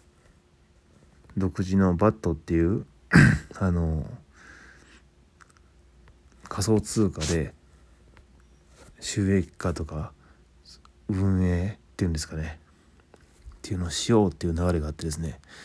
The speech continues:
これわ-、僕もじゃ-、ちょっとね、いまいち分かってないんですよ。<laughs> まだ全然勉強不足なんですけど。なんせ広告が出て、出ないような、本当に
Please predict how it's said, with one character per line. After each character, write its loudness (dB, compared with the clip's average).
こ 2
れ 8
わ-、 6
僕 4
も 8
じ 6
ゃ-、 4
ち -6
ょ -4
っ -
と -4
ね、 -4
い 4
ま 6
い 4
ち -4
分 -6
か -2
っ 0
て -4
な 0
い 0
ん -2
で -4
す -8
よ。 -10
<laughs> -20
ま 6
だ 4
全 4
然 0
勉 2
強 2
不 0
足 -6
な -4
ん -4
で -4
す -6
け -12
ど。 -8
な 6
ん 6
せ -2
広 4
告 0
が 6
出 4
て、 2
出 6
な 6
い 2
よ 2
う 0
な、 -2
本 0
当 0
に 0